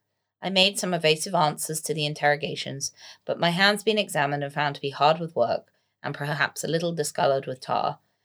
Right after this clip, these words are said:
I was remanded for further examination. Some of the gang then offered me spirits and attempted to comfort me.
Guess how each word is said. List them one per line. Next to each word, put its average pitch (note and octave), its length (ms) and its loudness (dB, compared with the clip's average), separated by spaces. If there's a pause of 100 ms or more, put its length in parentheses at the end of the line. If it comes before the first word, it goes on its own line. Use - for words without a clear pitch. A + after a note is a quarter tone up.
(260)
I C#3 180 6
was D3 180 0
remanded D3+ 480 4
for - 160 -8
further B2 280 2
examination. - 800 -6 (920)
Some G#3+ 160 4
of B3+ 60 2
the C4 80 0
gang G#3 240 4
then F#3 160 2
offered F3 240 0
me F#3 80 -2
spirits C#3+ 480 2
and D#3 100 -4
attempted D3 380 -6
to - 80 -16
comfort - 420 -6
me. C#3 240 -8